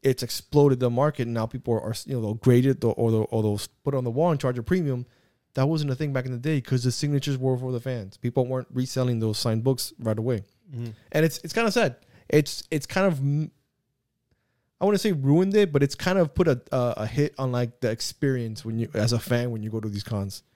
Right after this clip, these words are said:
Speaker 1: 'cause you have to fight through the exhibitors and retailers just to go get a book.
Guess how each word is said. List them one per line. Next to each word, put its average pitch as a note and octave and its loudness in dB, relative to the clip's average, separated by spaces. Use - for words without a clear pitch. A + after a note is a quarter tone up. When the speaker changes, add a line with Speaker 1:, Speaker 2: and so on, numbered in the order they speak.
Speaker 1:
'cause B2+ 2
you C#3+ 8
have D#3 4
to D#3 0
fight D3 -2
through C#3 12
the C3 4
exhibitors B2+ 6
and A#2+ -4
retailers A#2 -4
just - -10
to A#2+ -8
go A2+ -8
get A2 -6
a G#2+ -6
book. A2 -8